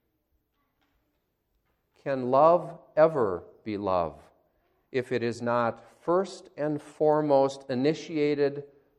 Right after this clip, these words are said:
for the well-being of the one who is loved? Think of people in your life who have loved you, who you knew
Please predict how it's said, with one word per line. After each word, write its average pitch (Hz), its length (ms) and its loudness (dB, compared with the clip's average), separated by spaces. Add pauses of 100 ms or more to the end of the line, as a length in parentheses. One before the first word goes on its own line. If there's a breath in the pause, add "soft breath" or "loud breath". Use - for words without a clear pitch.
(140)
for 117 140 -2
the 107 100 0
well-being 135 960 2 (280)
of 110 140 -12
the 117 100 -2
one 120 500 0 (540)
who 120 180 -8
is 113 160 -10
loved? 78 340 -10 (3000)
Think 233 200 -2
of 240 180 -4
people 160 400 0
in 123 100 -2
your 117 200 2
life 101 320 2
who 113 180 -6
have 110 160 -2
loved 107 360 0
you, 101 400 -4 (720)
who 135 140 -2
you 175 300 0
knew 165 640 4